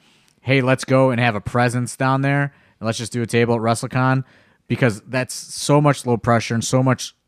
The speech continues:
lower of a, of a risk for us to where we coulda went, we coulda threw, you know, threw all our cards on the table and wound up, you know, w-, who know-, nobody knows how these shows are gonna go. They could all very well be very successful,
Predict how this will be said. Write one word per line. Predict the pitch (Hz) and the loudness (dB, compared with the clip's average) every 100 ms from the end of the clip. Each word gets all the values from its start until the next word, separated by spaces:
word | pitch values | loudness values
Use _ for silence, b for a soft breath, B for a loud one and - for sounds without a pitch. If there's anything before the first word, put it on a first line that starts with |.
| _ | _
lower | 120 110 123 123 123 127 | -8 0 4 6 4 2
of | 123 110 | 0 0
a, | 104 104 98 95 _ - | 0 0 -2 -6 _ -12
of | 123 117 | -6 -2
a | |
risk | 101 104 123 - | -2 2 0 0
for | - 110 104 | -8 -4 -2
us | 110 107 - | 0 -2 -4
to | - | -6
where | 110 110 104 95 b b b b | -2 0 -2 -4 b b b b
we | 131 | -2
coulda | 143 156 | 2 2
went, | 127 127 113 | 2 0 0
we | 123 | -4
coulda | 117 113 | -4 -6
threw, | - 127 120 113 - | -4 -2 -2 -2 -6
you | 123 | -6
know, | 117 104 - b b b | -2 -2 -6 b b b
threw | 135 135 | 0 2
all | 131 | 4
our | 127 | 4
cards | - 127 120 113 | 4 2 4 2
on | 113 | 0
the | 104 | -2
table | - 120 107 101 - b b | 0 0 0 -4 -6 b b
and | 110 | -4
wound | 110 117 110 | -2 0 0
up, | 107 - _ _ _ _ | 0 -4 _ _ _ _
you | 135 127 | -4 -2
know, | 113 | -2
w-, | 107 131 147 _ - | -4 -8 -10 _ -8
who | 147 185 | 0 2
know-, | 170 156 | 2 2
nobody | 156 180 165 | 0 0 2
knows | 151 143 | 0 2
how | 135 | 0
these | 127 | 0
shows | - 131 120 | 0 0 0
are | |
gonna | 117 | -2
go. | 110 110 | 0 0
They | 110 | 0
could | 120 123 | -2 -2
all | 127 127 | 0 0
very | 123 123 123 | 2 4 4
well | 120 117 | 2 0
be | 117 | -4
very | 110 120 | -2 -4
successful, | 110 101 123 127 147 147 | -4 -8 -8 -6 -6 -6